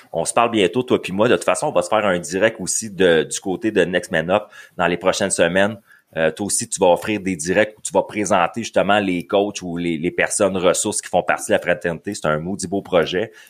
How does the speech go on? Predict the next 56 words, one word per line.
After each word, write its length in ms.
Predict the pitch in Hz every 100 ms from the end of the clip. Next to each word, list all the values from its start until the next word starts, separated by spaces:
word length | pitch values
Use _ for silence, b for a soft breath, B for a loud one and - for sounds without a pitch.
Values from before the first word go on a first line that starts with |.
| _
Puis 80 | -
il 20 |
y 20 |
a 40 |
plein 240 | - 123 117
de 80 | 98
belles 160 | 92
choses 300 | - 107 101
qui 160 | - 82
vont, 300 | 87 80 78
vont 220 | 78 78
venir 200 | 87 92
se, 300 | - 80 76 b b b
se 160 | -
tisser 460 | - - - 135 131
là, 140 | 120
autour 500 | - 104 90 113 110
du 160 | 107 -
projet 380 | 95 92 95 104
central. 640 | 110 92 78 - 98 101
Je 120 | 90
sais 160 | 82 110
que 60 |
t'as 120 | - 87
dans 140 | 87
l'idée 240 | 85 95
de 60 | 95
faire 180 | 90 87
des 100 | 82
podcasts. 600 | - 78 - 110 107 90
Je 80 | 80
sais 160 | 101
que, 200 | - 87
qu'il 300 | - - -
y 20 | 85
a 20 |
plusieurs 280 | - 101 82
choses 240 | 107 -
qui 80 | -
s'en 220 | 90 78
viennent. 240 | 90 107
Puis 140 | 110 85
on 100 | 78
va 120 | 87
laisser 420 | 82 - 107 101 -
aux, 460 | 80 78 73 69 _
aux 120 | 78
gens 200 | 87 92
la 160 | 85 73
chance 260 | 95 90
de 80 | 82
découvrir 500 | 80 - 82 85 69
ça 140 | -
bientôt, 380 | 78 71 65 73
mon 120 | 67
ami. 160 | 64